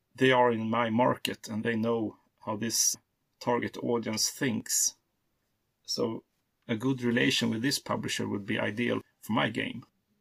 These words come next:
I think that's a part that many developers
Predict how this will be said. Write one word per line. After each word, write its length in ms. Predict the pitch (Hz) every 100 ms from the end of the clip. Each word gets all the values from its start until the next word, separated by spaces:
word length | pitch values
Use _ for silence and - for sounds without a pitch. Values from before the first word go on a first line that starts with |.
| _ -
I 80 |
think 260 | 135 - -
that's 280 | 175 - -
a 80 | 127
part 380 | - 156 143 -
that 180 | 120
many 380 | 131 143 131 123
developers 800 | 113 123 135 123 117 - - -